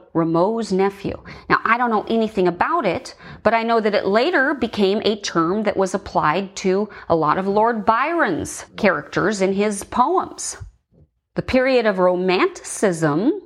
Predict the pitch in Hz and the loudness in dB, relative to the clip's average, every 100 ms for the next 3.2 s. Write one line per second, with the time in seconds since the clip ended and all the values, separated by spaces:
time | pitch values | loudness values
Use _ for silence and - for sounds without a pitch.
0 | - 185 175 175 156 156 - 160 147 151 | -2 0 2 0 0 -2 -4 -4 -2 -4
1 | 151 - 175 285 349 _ - - 247 - | -4 -2 0 0 -4 _ -8 2 0 0
2 | - - 339 370 392 381 311 226 170 143 | -12 -2 0 0 2 2 2 2 0 -2
3 | - - | -6 -12